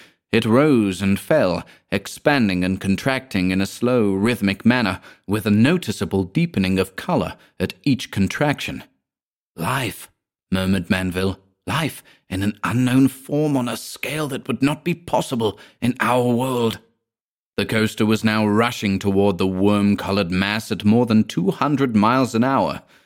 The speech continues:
A moment more, and we would have plunged into that palpitating wall. I turned the wheel sharply, and we veered to the left and rose with an odd sluggishness above the jungle, where we could look down.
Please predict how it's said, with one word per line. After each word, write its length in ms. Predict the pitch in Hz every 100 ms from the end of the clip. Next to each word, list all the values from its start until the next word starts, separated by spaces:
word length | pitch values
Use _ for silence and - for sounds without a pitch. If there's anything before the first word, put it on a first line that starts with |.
| _ _ -
A 60 |
moment 400 | 85 92 90 85
more, 380 | 95 98 85 73 - -
and 140 | 87 92
we 100 | 101
would 160 | 104
have 180 | 98 -
plunged 480 | - 110 113 98 -
into 220 | 95 95
that 240 | 92 92 -
palpitating 720 | 95 92 95 98 98 98 95
wall. 380 | 95 95 92 82 _ _ _ _ -
I 80 | -
turned 360 | - 123 117 101
the 60 |
wheel 300 | 95 117 104
sharply, 520 | 92 - 120 - 90 - - -
and 160 | 92 92
we 140 | 92
veered 420 | 80 110 104 87
to 100 | 98
the 100 | 87
left 360 | 90 123 98 -
and 220 | 90 90
rose 400 | 113 117 98 90
with 140 | 92 98
an 140 | 101 -
odd 200 | 123 -
sluggishness 840 | - 127 123 113 127 - 69 - - - -
above 300 | 85 87 -
the 60 | 85
jungle, 500 | 107 104 87 - - _ _
where 120 | - 87
we 140 | 98
could 200 | 92 80
look 320 | 95 104 -
down. 420 | 101 95 80 76